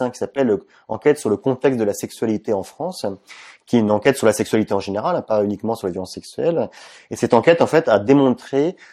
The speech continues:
euh, des chiffres très importants sur les violences sexuelles. Donc, par exemple, vingt pour cent, euh, des femmes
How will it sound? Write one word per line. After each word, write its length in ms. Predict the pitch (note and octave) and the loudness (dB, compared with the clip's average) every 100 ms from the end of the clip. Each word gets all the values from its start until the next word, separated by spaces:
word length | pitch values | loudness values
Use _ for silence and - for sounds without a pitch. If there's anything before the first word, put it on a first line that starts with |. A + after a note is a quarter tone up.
| _ G#2 | _ 0
euh, 160 | G2+ | 2
des 260 | F#2+ B2+ F3+ | 4 2 2
chiffres 440 | - E3 F3 - | 0 -6 -2 -2
très 300 | - - D3+ | -4 -2 2
importants 420 | C#4+ A#2 - C#3+ | 2 0 -4 -6
sur 160 | D3 A#2+ | -4 -4
les 80 | A2 | -2
violences 260 | A2+ A2+ | -2 -6
sexuelles. 400 | - - - F2+ - _ _ - | -10 -16 -14 -16 -16 _ _ -10
Donc, 140 | G2+ | 0
par 120 | A2 | 2
exemple, 360 | G#2+ C#3+ E3+ - - _ | 4 4 2 -2 -20 _
vingt 260 | G2 C3+ D#3 | -2 2 2
pour 220 | D3 - | 0 -8
cent, 380 | - C#3+ C#3+ - G#2+ | -2 0 -2 -6 -6
euh, 100 | G2 | -4
des 140 | G2 | -6
femmes 360 | - C#3+ F3 | -6 -6 -6